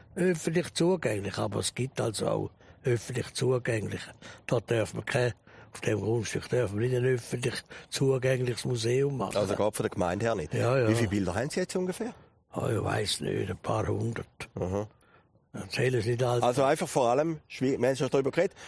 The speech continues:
Speaker 2: Schweizer Kunst vom letzten Jahrhundert.
Speaker 1: Ja, also
Speaker 2: Thematisch,
Speaker 1: es ist,
Speaker 2: ja.
Speaker 1: äh, neunzehntes Jahrhundert, Schweizer Kunst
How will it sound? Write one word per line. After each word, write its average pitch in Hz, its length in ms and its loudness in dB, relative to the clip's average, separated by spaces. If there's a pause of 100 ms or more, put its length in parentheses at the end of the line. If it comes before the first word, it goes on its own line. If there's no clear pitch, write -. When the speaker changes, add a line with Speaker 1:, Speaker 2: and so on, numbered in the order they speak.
Speaker 2:
Schweizer 156 340 2
Kunst 160 300 0
vom 123 200 2
letzten 117 240 2
Jahrhundert. 95 480 0
Speaker 1:
Ja, 135 100 4
also 139 480 4 (220)
Speaker 2:
Thematisch, 139 400 4
Speaker 1:
es 104 60 2
ist, 95 60 0
Speaker 2:
ja. 117 220 6
Speaker 1:
äh, 113 160 2
neunzehntes 135 600 2
Jahrhundert, 175 800 2 (1200)
Schweizer 185 540 2
Kunst - 680 0